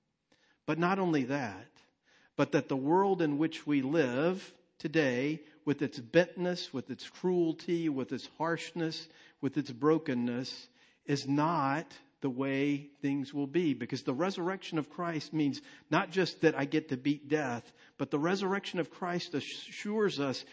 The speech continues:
that sin and its universal effect will be beaten as well. Uh, you can go to a lot of places today. You probably can read in, in the paper today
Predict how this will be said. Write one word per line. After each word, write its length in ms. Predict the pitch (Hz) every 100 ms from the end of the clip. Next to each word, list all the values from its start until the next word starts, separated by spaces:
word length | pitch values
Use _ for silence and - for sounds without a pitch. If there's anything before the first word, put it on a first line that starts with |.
| - -
that 160 | 151
sin 800 | - - - 240 208 151 147 156 147
and 180 | 143 -
its 320 | 165 151 -
universal 720 | 151 214 190 160 180 - 147
effect 500 | 143 - 143 135 - - - -
will 140 | 147
be 140 | 147 143
beaten 360 | 143 151 143
as 140 | 139 120
well. 420 | 123 120 98 90 - - - _
Uh, 240 | - 147 147
you 160 | 156 220
can 160 | 240
go 140 | 196 208
to 140 | 180
a 20 |
lot 220 | 151 175
of 80 | 196
places 440 | - 185 175 165 147
today. 240 | 147 165
You 200 | 175 156
probably 340 | - 185 196
can 180 | 190 147
read 420 | 156 180 196 196 175
in, 220 | 151 151 151
in 120 | 143
the 80 | 143
paper 380 | 170 170 170
today 440 | 139 123 120 123